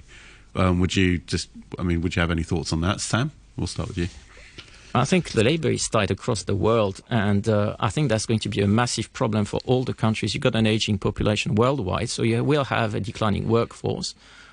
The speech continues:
Speaker 2: On top of that, you put in covid, and clearly there's been a shift of mentality on the global workforce between balancing labor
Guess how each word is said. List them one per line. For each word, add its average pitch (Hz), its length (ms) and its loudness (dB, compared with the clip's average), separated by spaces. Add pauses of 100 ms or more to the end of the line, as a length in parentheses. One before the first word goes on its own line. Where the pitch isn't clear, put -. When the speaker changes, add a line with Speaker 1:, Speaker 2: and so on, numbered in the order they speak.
(140)
Speaker 2:
On 113 100 4
top 165 220 -2
of 160 100 -2
that, 104 260 0
you 131 60 -8
put - 180 -4
in 110 120 2
covid, 107 580 0 (140)
and 110 180 0
clearly 165 420 2
there's 107 220 0
been 113 160 2
a 101 60 2
shift - 320 -4
of 95 100 -2
mentality 107 760 -2
on 107 400 2
the 110 80 2
global 107 300 0
workforce 110 640 0
between 107 340 0
balancing 110 640 0 (460)
labor 107 580 2